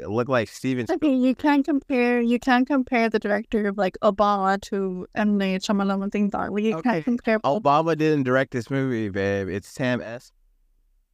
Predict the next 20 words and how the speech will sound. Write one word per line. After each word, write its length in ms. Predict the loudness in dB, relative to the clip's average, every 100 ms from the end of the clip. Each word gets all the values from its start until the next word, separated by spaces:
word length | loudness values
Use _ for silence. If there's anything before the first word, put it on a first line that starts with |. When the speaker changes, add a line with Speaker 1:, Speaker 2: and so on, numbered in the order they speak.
| _ 2
Speaker 2:
Okay, 300 | 4 2 2
I 120 | 2
know, 280 | 2 2 0
Speaker 1:
They 60 |
Speaker 2:
but, 80 | -2
Speaker 1:
got 100 | -2
Speaker 2:
like, 160 | -4 -4
Speaker 1:
Mister 160 | -2
Speaker 2:
Obama 200 | 0 2
Speaker 1:
Robot. 380 | 4 2 2 0
How 220 | 2 4
is 140 | 4 0
this 180 | -6 -8
the 80 |
same 240 | -6 -2 0
guy 180 | 2 2
who 60 |
made 160 | -2 -2
Mister 300 | -2 -2 0
Robot? 560 | 0 0 -2 -2 -6